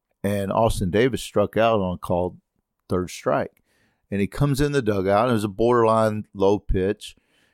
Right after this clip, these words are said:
And he looked at me and he says, "Coach, that ball, the ball was low, right?" And I said, Mm, I think it was there. He goes, "No way, it was low. Umpire screwed me." And at that point, I'm thinking, I love that attitude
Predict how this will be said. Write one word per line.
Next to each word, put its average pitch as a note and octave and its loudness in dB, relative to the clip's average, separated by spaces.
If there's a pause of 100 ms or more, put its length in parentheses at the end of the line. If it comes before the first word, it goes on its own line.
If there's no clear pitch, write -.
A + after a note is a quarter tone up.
(300)
And G2 -2 (140)
he B2 -2
looked B2+ 2
at A#2 4
me A#2 0
and A2+ 2
he G#2+ 0
says, - -6 (640)
"Coach, A#2+ 0
that A#2+ 2
ball, G2+ 0 (220)
the A#2 -4
ball A#2+ 0
was E2 -12
low, B2 0
right?" G#2 0
And - -6
I F#2+ -4
said, - -14
Mm, B2 -6 (540)
I B2+ 2
think D#3 2
it F#2+ 2
was E2 -4
there. F2+ -2 (120)
He B2 2
goes, G#2 0
"No A2+ 2
way, F2+ -2
it F#2 -4
was F2+ -6
low. E2+ -6 (200)
Umpire G2 0
screwed F#2+ -6
me." - -12 (380)
And A#2+ 0 (180)
at A#2+ 0
that C#3 0
point, D#3+ 0
I'm A2 -4
thinking, G#2 -2 (420)
I A2 2
love A#2+ 2
that F#2+ -2
attitude G#2 -2